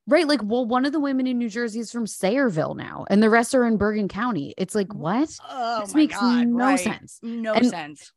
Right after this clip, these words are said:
Speaker 1: like, yeah, Real Housewives of New York City would make more sense if they all worked in the same industry or something. But they,
Speaker 2: Right.
Speaker 1: then it wouldn't be housewives. Like, these women aren't real housewives. Like,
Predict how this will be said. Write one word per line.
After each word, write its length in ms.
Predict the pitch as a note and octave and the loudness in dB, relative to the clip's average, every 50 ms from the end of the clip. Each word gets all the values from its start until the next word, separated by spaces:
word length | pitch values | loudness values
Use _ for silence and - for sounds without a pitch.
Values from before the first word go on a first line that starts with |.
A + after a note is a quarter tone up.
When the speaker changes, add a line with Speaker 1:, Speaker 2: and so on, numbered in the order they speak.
| _ - | _ -2
Speaker 1:
like, 340 | - A3+ C#4+ B3 - - - _ _ _ - | 4 4 4 4 2 -4 -6 _ _ _ -12
yeah, 280 | - G3 C4 C#4 B3 G3+ | -4 0 2 4 4 4
Real 180 | F3+ G#3 A3 A#3 | 4 4 4 4
Housewives 380 | B3 B3+ C4 B3 C4 B3+ A3+ G3+ | 4 2 0 0 -2 -4 -4 -2
of 60 | A3+ | -4
New 60 | A3+ | -4
York 160 | A3+ G#3+ G3 | -4 -4 -6
City 200 | - - G#3+ G#3+ | -6 -6 -6 -6
would 280 | F#3 E3 E3+ G3 F3+ E3 | -4 0 0 0 0 0
make 400 | F3+ F3+ F3+ F#3 F#3 F#3 - - | 0 0 0 0 0 0 -2 -2
more 180 | F#3+ F#3+ F#3 F3+ | -2 0 0 0
sense 240 | F3 - F3 D#3+ | 0 -2 -2 -2
if 80 | F#3 E3+ | -2 0
they 140 | - F3 E3+ | 0 0 2
all 260 | - F3 E3+ E3+ E3 | 2 2 0 0 0
worked 240 | E3+ E3+ E3 - - | 0 -2 -2 -4 -6
in 100 | F3 F3 | -6 -4
the 80 | E3 | -4
same 280 | D#3+ - F3 E3 E3 D#3+ - | -6 -4 -4 -4 -4 -4 -2
industry 640 | - A3 B3+ B3 G3+ F3+ - - - - - - | 0 2 2 2 0 -2 -4 -6 -8 -8 -8 -8
or 60 | - | -10
something. 460 | D3 - - D3+ C#3+ - - - C#3 - - - - - - | -10 -8 -8 -8 -8 -8 -8 -10 -10 -12 -16 -18 -10 -2 0
But 180 | C4+ C#4 C#4 | 0 2 4
they, 120 | C#4+ C#4+ C#4+ | 4 2 2
Speaker 2:
Right. 300 | C#4 D#3+ D3 C#3 C3 - - | 2 0 -4 -10 -14 -6 2
Speaker 1:
then 200 | A3 C#4+ C#4+ D#4 | 2 4 4 4
it 100 | D#4+ B3+ | 2 2
wouldn't 260 | C#4 D4 C#4+ D4 C#4+ | 0 0 0 0 0
be 160 | - C#4 C4+ | 0 0 0
housewives. 800 | A#3+ A#3 - - - C#4+ D#4 D4 - F#3+ D3+ - - - - E3+ | 0 -2 -4 -2 -2 -2 -2 -2 -4 -6 -4 -4 -6 -8 -6 -4
Like, 180 | G#3 G#3+ G3 G#3 | -4 -4 -2 0
these 220 | - B3 B3+ G#3 | 0 0 2 2
women 360 | G#3 A#3 B3 B3 B3 B3 A#3+ - - | 0 0 0 2 2 0 -2 -2 -2
aren't 320 | G#3 G3+ G#3+ A3 G#3+ - _ _ _ _ _ _ _ - | -4 -2 -2 -2 -4 -6 _ _ _ _ _ _ _ -6
real 340 | F3 G3 G#3+ G#3+ G#3+ G3 F#3 | -2 2 4 4 6 4 2
housewives. 760 | E3 - F#3+ F#3+ G3 A3 G#3+ - G3+ F3 D#3+ E3 D#3+ D#3 - | 0 0 0 2 2 2 0 0 0 0 2 0 0 0 -2
Like, 160 | G3+ F#3 - | -4 -4 -6